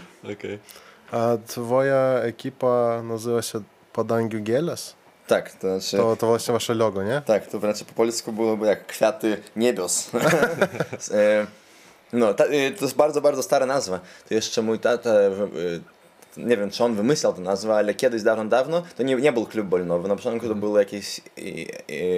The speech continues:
Speaker 3: jakieś wydarzenie związane z balonami, ale jakoś później z tego powstała asocjacja i z tej asocjacji poszedł klub ballonowy
Speaker 1: Okej.
Speaker 3: i to chyba, jak, jeśli nie mylę się, w dziewięćdziesiątym siódmym roku już ta nazwa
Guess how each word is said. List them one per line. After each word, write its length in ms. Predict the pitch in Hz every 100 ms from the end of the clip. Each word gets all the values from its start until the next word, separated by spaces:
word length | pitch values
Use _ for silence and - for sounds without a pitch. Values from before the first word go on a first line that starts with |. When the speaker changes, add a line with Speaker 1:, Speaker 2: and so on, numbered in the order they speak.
| 90
Speaker 3:
jakieś 320 | 92 101 95
wydarzenie 540 | 104 98 98 143 220 - _
związane 460 | 170 156 151 160 156
z 40 |
balonami, 460 | 151 156 156 156 151 - - - -
ale 200 | 214 180
jakoś 240 | 147 123
później 520 | 120 117 113 110 107
z 120 | -
tego 220 | 117 101 98
powstała 580 | 98 - 101 98 92
asocjacja 560 | 87 - - 127 156 143
i 60 | 117
z 40 |
tej 100 | 113
asocjacji 340 | - 117 -
poszedł 320 | - 101 98 -
klub 180 | 151
ballonowy 500 | 139 139 131 139 127
Speaker 1:
Okej. 460 | 123 - - 135 120 -
Speaker 3:
i 120 | 107
to 280 | - - 113
chyba, 300 | 110 107 110
jak, 200 | 104 104
jeśli 240 | 104 - 110
nie 140 | 107
mylę 200 | 110 113
się, 140 | 113 104
w 40 |
dziewięćdziesiątym 460 | 101 95 104 110 101
siódmym 220 | 113 113
roku 220 | 110 92
już 140 | 85 82
ta 100 | 87
nazwa 260 | 87 87